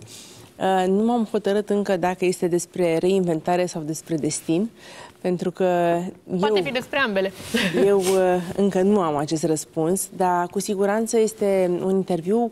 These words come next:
Speaker 1: cu o femeie care a fost în permanență, uh, sinceră și asumată în cel mai, uh, corect și simplu mod în care poate fi interpretat acest cuvânt.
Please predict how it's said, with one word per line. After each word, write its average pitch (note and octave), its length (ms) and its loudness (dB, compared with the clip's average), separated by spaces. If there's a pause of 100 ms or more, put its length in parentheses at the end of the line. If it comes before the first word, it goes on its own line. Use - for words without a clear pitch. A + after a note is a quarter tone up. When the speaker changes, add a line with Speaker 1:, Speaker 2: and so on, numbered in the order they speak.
(120)
Speaker 1:
cu F#3 220 0 (120)
o G#3 320 2
femeie E3+ 600 -2
care F3 200 -4
a - 40 -4
fost - 260 -8
în F3 60 -6
permanență, F3 800 -4 (640)
uh, F3 360 0 (500)
sinceră F3+ 880 0
și F3+ 580 -2 (340)
asumată F#3+ 960 0
în F#3+ 140 2
cel G#3 200 -4
mai, G3+ 460 2
uh, G3 160 2 (180)
corect A#3 520 0
și - 240 -6
simplu E3+ 760 0
mod F#3 380 0
în F3+ 100 0
care F3 400 2 (160)
poate F#3 240 0
fi F3+ 120 -2
interpretat F3 680 0
acest D3 280 -4
cuvânt. D#3 500 -2